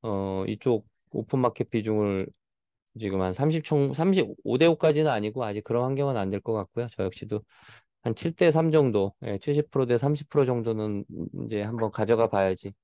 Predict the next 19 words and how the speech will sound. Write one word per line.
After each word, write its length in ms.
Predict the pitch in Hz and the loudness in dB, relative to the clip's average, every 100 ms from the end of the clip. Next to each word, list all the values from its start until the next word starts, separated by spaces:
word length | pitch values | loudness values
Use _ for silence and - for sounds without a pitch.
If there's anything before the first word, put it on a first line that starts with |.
| - | -8
뭐, 180 | 135 131 | -6 2
제일 220 | 185 185 | 4 6
바람직한 680 | 147 160 160 156 156 139 120 | 6 4 2 2 2 2 -2
어떤 340 | 107 113 107 | -4 -6 -4
모습은 520 | 110 - 117 107 101 - _ - _ _ - | -4 -2 -2 0 -2 -4 _ -20 _ _ 0
오 120 | 110 | 6
대 80 | 147 | 8
오 100 | 139 | 8
정도겠죠. 680 | 127 113 104 - 135 127 _ _ _ _ - | 4 2 0 -2 -4 -4 _ _ _ _ -6
온라인에서 560 | 113 117 113 107 107 | 0 2 2 0 -2
오, 120 | 101 95 | -2 -2
오프라인에서 540 | - 107 98 95 92 | -2 -2 0 -2 -4
오. 240 | 95 90 - | -2 -4 -4
그러면은 560 | 104 104 98 98 92 90 _ _ - _ _ | -6 -2 -2 -2 -4 -6 _ _ -20 _ _
제일, 500 | 104 95 95 90 - - 85 | 0 2 2 0 -4 -12 -12
어, 140 | 85 - - _ _ _ _ _ _ _ _ _ _ _ _ _ - | -10 -10 -14 _ _ _ _ _ _ _ _ _ _ _ _ _ -4
바람직한 680 | 107 104 101 - 101 90 87 | -2 0 -4 -4 -4 -4 -8
구조가 280 | - 101 | -8 -6
나오겠죠. 600 | 92 87 85 85 - 98 | -4 -6 -8 -10 -12 -16